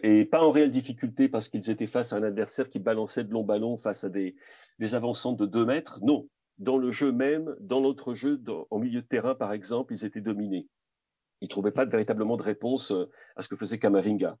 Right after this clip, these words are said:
à ce que faisait Vinicius, à ce que faisait Rodrigo. Euh, au, même, bien que Karim Benzema n'ait pas été au top du top, euh, ce soir-là,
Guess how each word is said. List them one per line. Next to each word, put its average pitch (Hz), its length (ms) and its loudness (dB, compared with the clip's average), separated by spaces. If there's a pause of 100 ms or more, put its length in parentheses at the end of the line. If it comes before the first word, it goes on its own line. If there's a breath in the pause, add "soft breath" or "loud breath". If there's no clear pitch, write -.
à - 60 -10
ce - 100 -8
que 101 100 -4
faisait 101 240 -4
Vinicius, 104 560 -2
à 90 40 -8
ce - 60 -8
que 98 80 -8
faisait 101 300 -4
Rodrigo. 104 540 0 (560 loud breath)
Euh, 90 640 2 (260)
au, 113 340 0
même, 117 420 4 (640)
bien 95 320 -4
que - 100 -14
Karim 113 280 0
Benzema 113 440 0
n'ait 98 260 0
pas 120 100 2
été 117 180 -2
au 107 120 -2
top 151 320 -2
du 123 160 -6
top, 147 280 0 (220)
euh, 95 160 -4
ce - 160 -8
soir-là, 131 540 2